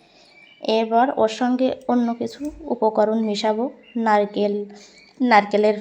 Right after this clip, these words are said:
পেস্ট, গুঁড়া দুধ, চিনি, হালকা লবণ দিয়ে ভালোভাবে একটু মেশাবো বেশ কিছুক্ষণ ধরে। তে লিকুইড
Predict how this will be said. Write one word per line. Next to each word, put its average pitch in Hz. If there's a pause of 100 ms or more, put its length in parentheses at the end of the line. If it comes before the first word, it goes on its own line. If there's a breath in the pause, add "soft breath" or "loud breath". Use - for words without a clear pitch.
পেস্ট, 208 (380)
গুঁড়া 208
দুধ, 202 (420)
চিনি, 202 (160)
হালকা 208
লবণ 196 (380)
দিয়ে 220 (140)
ভালোভাবে 220 (640 soft breath)
একটু - (100)
মেশাবো 202
বেশ 190 (100)
কিছুক্ষণ 196
ধরে। 180 (2000 soft breath)
তে 285
লিকুইড 269